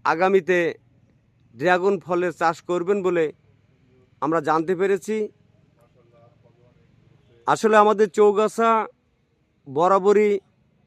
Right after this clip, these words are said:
বিভিন্ন ফসল উৎপাদনের জন্য বিখ্যাত। কথায় আছে, "চৌগাছার মাটি সোনার চেয়ে খাঁটি।" এই মাটিতে একটি কয়েন ফেললে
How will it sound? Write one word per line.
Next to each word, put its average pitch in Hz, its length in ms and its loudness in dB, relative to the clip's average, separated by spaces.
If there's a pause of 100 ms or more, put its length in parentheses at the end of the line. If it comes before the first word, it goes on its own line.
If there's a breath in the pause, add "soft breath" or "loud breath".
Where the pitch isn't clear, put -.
(240)
বিভিন্ন 196 480 -2
ফসল 190 460 -4
উৎপাদনের 185 580 -2
জন্য 180 180 -2
বিখ্যাত। 180 640 -4 (1300)
কথায় 185 340 0
আছে, 208 400 0 (880)
"চৌগাছার 185 460 0
মাটি 185 420 0 (840)
সোনার 208 440 2
চেয়ে 185 200 0
খাঁটি।" 156 440 -4 (800)
এই 185 160 4
মাটিতে 190 640 0 (600)
একটি 196 420 -4
কয়েন 180 360 0
ফেললে 185 480 -2